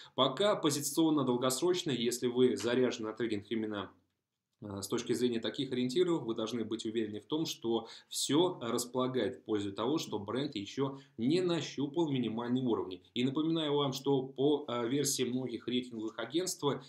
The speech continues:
эти минимальные ценовые значения по бренду значатся даже ниже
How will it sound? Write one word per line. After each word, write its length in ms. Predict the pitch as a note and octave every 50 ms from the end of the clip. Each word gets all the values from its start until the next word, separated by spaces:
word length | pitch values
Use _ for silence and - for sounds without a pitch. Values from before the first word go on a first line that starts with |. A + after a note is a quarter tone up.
| - _
эти 200 | B2+ C3+ C3+ -
минимальные 560 | D3+ C#3 C3+ C3 B2+ B2+ C3 B2+ A#2+ A2+ G#2+ G#2+
ценовые 360 | - - A2 A2 A2+ A2 G#2
значения 440 | A2 A2 G#2+ - - D3+ D#3 D#3 C#3+
по 160 | D3 - G#2
бренду 340 | A2+ A#2+ A#2 B2 B2 A#2+ G#2+
значатся 420 | G2 A#2 B2 B2+ B2 - - G#2+
даже 500 | G2 G2 G#2+ A#2+ A#2 A#2 A#2+ A2+ G#2+ - - - - - _
ниже 520 | G#2+ A#2 C3+ D3 C#3 E3 F3 E3 - -